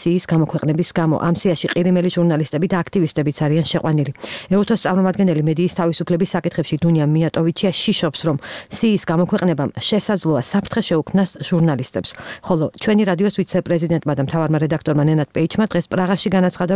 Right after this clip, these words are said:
რომ რუსი ოფიციალური პირების მოქმედება მიმართულია ჟურნალისტებისა და აქტივისტების წინააღმდეგ მათი ჟურნალისტური საქმიანობის გამო. ყირიმში მიმდინარე მოვლენების პატიოსნად კრემლის მითითებებისგან დამოუკიდებლად გაშუქებისთვის. სია თორმეტ ივლისს გამოაქვეყნა რუსეთის საფინანსო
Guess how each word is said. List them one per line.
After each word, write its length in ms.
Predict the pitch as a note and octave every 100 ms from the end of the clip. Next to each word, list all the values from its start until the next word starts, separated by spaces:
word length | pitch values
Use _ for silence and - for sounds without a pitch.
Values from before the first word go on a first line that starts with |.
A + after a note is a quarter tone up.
| G#3+
რომ 40 | G3 - - -
რუსი 160 | G#3 F3+
ოფიციალური 400 | D#3+ - E3 D#3
პირების 340 | D3+ E3 D3+ -
მოქმედება 340 | E3 F3 E3+ G3+
მიმართულია 480 | G3 D#3+ - E3+ F#3+ F#3
ჟურნალისტებისა 640 | F3+ F3 D#3+ - E3+ D#3
და 100 | F#3 F3
აქტივისტების 500 | - E3 - D3+ D3+
წინააღმდეგ 480 | - F3 D#3+ D#3 E3+
მათი 240 | E3 E3 E3+
ჟურნალისტური 560 | F3+ F3 G3 F#3 - F#3+
საქმიანობის 600 | - E3+ F3 D#3 D3+ F3+
გამო. 200 | - D#3+ D3+ - - -
ყირიმში 400 | - G#3+ F#3+ -
მიმდინარე 400 | F3 E3 E3 D#3 D#3+
მოვლენების 400 | D#3 D#3+ D#3+ - - - - -
პატიოსნად 440 | G3+ G#3 G3 F3
კრემლის 560 | A3+ A#3+ - F#3 F3 G3 G3+
მითითებებისგან 680 | F3+ F3+ E3+ D3+ D#3+ G3+ F#3
დამოუკიდებლად 640 | E3 E3 D#3 D#3 D3 F3
გაშუქებისთვის. 720 | - D#3+ F3+ D3+ C#3 C#3 A#2+ - - _ _
სია 320 | - F#3+ D#3+
თორმეტ 320 | - G3 F#3 -
ივლისს 440 | E3 D3 D#3 - -
გამოაქვეყნა 600 | E3 D3+ C#3+ - D#3 F#3+ G3 - - -
რუსეთის 360 | E3+ F#3+ E3+ G3+
საფინანსო 420 | G3 F3+ E3+ D#3+